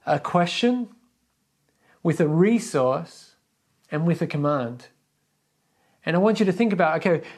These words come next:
of these things, the resource, uh, the question, the resource, and the command, what do you need to hear?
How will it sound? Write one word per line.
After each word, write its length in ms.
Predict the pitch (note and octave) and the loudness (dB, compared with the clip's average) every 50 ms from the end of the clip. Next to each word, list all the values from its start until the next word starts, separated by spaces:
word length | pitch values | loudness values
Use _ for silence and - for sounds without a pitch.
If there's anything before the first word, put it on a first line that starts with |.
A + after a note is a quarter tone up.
| - _ | -4 _
of 200 | F3+ F3+ F#3 F3+ | 0 0 2 2
these 260 | G3+ G3+ G3 F3+ F3 | 2 2 2 2 0
things, 300 | - A3+ G3 E3 D3+ C3 | 0 0 0 0 -2 -2
the 80 | C#3+ D3 | -2 0
resource, 640 | D3 F3 G#3 G#3 G#3 - G3+ F#3 F3 F3 - - - - - - - _ _ | 2 2 2 2 0 0 0 0 0 -2 -6 -12 -18 -20 -20 -20 -20 _ _
uh, 180 | D#3+ D3+ D#3 E3 | -2 -2 0 0
the 100 | E3 E3 | -2 -2
question, 420 | - - G#3+ G3+ G#3 - G3 F3 | 2 2 0 0 2 0 0 0
the 60 | E3+ | 2
resource, 440 | E3 F#3 G3 F3+ F3+ G3+ F#3 E3+ - | 2 2 2 2 0 0 -2 -2 -2
and 100 | D#3+ D3+ | -4 -6
the 60 | D3 | -6
command, 400 | C#3+ D3 D#3+ F3+ F3 E3 D#3 C#3+ - - - - - _ _ | -6 -4 -2 0 0 0 -2 -4 -8 -12 -20 -20 -20 _ _
what 460 | - G3 F#3+ G3 G3+ F#3 F#3 G3+ G#3+ | -10 -6 -4 -4 -2 0 2 2 4
do 60 | G#3+ G3 | 4 4
you 220 | F3 F3+ G3+ G3+ | 4 4 4 4
need 220 | F#3 F3+ E3 C#3 - | 4 2 0 0 -2
to 80 | C#3+ | -4
hear? 300 | C3+ - C3 A#2 A2 A2 | -4 -4 -6 -8 -8 -10